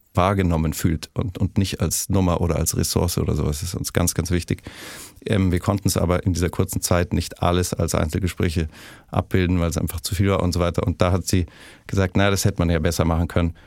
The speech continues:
Fand ich auch gut, dass sie das gesagt hat. Sie hat sich Gedanken gemacht. Wir haben dann ihr erklärt, ähm, wie es dazu gekommen ist, und dann hat sie auch uns voll und ganz unterstützt.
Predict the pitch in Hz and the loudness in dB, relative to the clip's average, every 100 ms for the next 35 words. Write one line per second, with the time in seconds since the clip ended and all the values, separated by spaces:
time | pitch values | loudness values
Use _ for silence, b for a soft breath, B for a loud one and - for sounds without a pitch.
0 | B - 107 110 98 98 - 123 131 - | B -2 2 2 0 -2 0 0 0 -4
1 | - 98 95 92 92 98 - - 85 - | -4 -2 -2 0 0 0 -2 -4 -6 -4
2 | - 90 90 90 90 - B B B - | -2 0 2 2 0 -4 B B B 0
3 | 87 87 87 87 82 - _ - 98 87 | 2 4 2 2 0 -6 _ -6 0 0
4 | 85 - _ _ _ _ - 92 - 87 | 0 -4 _ _ _ _ -6 -4 0 0
5 | - - 85 - 82 82 82 80 92 - | 0 -6 -6 -4 0 0 0 0 0 0
6 | 87 - 87 85 - 80 82 82 78 - | -2 2 0 2 0 0 0 0 0 -4
7 | 175 _ _ _ _ - - 78 - 82 | -10 _ _ _ _ -6 -4 -2 0 -2
8 | - - 78 - 82 80 78 73 73 - | -2 -2 -2 0 0 2 0 0 -2 -4
9 | - - - | -2 -4 -6